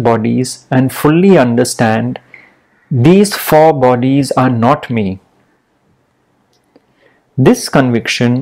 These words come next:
is what is meant by leaving all attachment. Otherwise, even by dying, this body conviction is not destroyed. As long as the body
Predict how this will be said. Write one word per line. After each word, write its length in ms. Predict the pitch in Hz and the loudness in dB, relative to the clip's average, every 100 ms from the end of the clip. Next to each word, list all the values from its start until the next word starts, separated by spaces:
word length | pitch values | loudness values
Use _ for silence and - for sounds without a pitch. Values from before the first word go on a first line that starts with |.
| 131 127 | -2 -2
is 100 | 123 | 0
what 200 | 127 123 143 | 0 0 -2
is 120 | 123 | 0
meant 260 | 123 151 - 143 | 0 -2 -2 0
by 80 | 131 120 | 2 2
leaving 340 | 120 147 160 - 117 | 0 0 -2 0 0
all 200 | 143 131 110 | 0 -4 -4
attachment. 760 | 113 107 - 113 95 87 - - _ _ _ _ - - _ _ _ _ _ 123 | -4 -6 -8 -8 -8 -12 -20 -20 _ _ _ _ -20 -20 _ _ _ _ _ -2
Otherwise, 640 | 131 180 175 113 104 92 - - _ _ _ _ _ _ - 151 | 2 2 2 0 -4 -10 -14 -16 _ _ _ _ _ _ 0 2
even 260 | 147 196 208 190 | 4 2 2 2
by 80 | 185 131 110 | 0 0 0
dying, 320 | 120 156 226 - _ _ _ _ - 123 165 | -2 -2 -4 -6 _ _ _ _ -6 0 2
this 180 | 202 123 117 | 2 -2 0
body 300 | 120 139 214 190 | 2 2 2 0
conviction 640 | 156 151 147 - 165 165 | -2 -2 -6 -2 0 0
is 100 | 143 127 | 0 0
not 200 | 135 147 123 | -2 -2 -6
destroyed. 640 | - - 120 120 104 95 - _ _ _ - - _ _ _ _ - 139 | -6 -2 0 0 -2 -8 -14 _ _ _ -20 -20 _ _ _ _ -4 -2
As 160 | 117 120 123 | -2 0 2
long 200 | 165 202 202 | 2 2 2
as 120 | 202 | 2
the 100 | 170 120 | 2 2
body 220 | 127 175 | 2 0